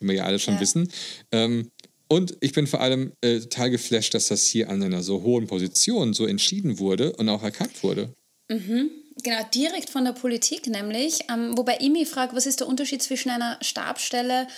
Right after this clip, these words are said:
Speaker 2: und, ähm, diese Medienzentren, die wir immer gehabt haben? Ist es dann einfach noch viel weiter oben?
Speaker 1: Ich glaube,
Speaker 2: Noch viel
Speaker 1: ich glaube,
Speaker 2: höher,
Speaker 1: ja, ja, das,
Speaker 2: höher
Speaker 1: das ist
Speaker 2: hinaus?
Speaker 1: da, wo, wo die Kohle steckt. Da sind, das sind die Entscheider. Also der Rainer ist
Speaker 2: Ja, und
Speaker 1: quasi
Speaker 2: die
Speaker 1: da,
Speaker 2: steckt's
Speaker 1: wo man,
Speaker 2: anscheinend da.
Speaker 1: wo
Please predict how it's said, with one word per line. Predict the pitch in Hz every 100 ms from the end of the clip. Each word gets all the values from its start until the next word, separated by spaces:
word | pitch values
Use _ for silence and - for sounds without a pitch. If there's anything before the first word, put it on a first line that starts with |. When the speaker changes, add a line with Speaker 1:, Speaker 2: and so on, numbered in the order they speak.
| - - _
Speaker 2:
und, | 262 254 247 247 233 -
ähm, | 233 233 233 226
diese | 247 240 233
Medienzentren, | 220 214 262 339 330 190 - 196 190 208
die | 202
wir | 202
immer | 202 202
gehabt | - 202 208
haben? | 208
Ist | 214
es | -
dann | 220
einfach | - 214 220
noch | 226 214 220 240 -
viel | - 226 214 -
weiter | 196 196 -
oben? | 196 - - -
Speaker 1:
Ich | 117 -
glaube, | 127 120
Speaker 2:
Noch |
viel | -
Speaker 1:
ich | 104
glaube, | 123 110
Speaker 2:
höher, | 110
Speaker 1:
ja, | 101
ja, |
das, | 101 165
Speaker 2:
höher | 196
Speaker 1:
das | 120
ist | -
Speaker 2:
hinaus? | 127 117
Speaker 1:
da, | 113
wo, | 110
wo |
die | 107
Kohle | - 107 95
steckt. | 113 - -
Da | 107
sind, | 113 110
das | -
sind | 117
die | 113
Entscheider. | 107 - 110 87 80
Also | 101 95 101 - _ -
der | 107 92
Rainer | 117 120
ist |
Speaker 2:
Ja, | -
und |
Speaker 1:
quasi | 120 110
Speaker 2:
die | 104
Speaker 1:
da, | 113
Speaker 2:
steckt's | 113 110
Speaker 1:
wo |
man, | 110
Speaker 2:
anscheinend | 110 110 -
da. | - _
Speaker 1:
wo | _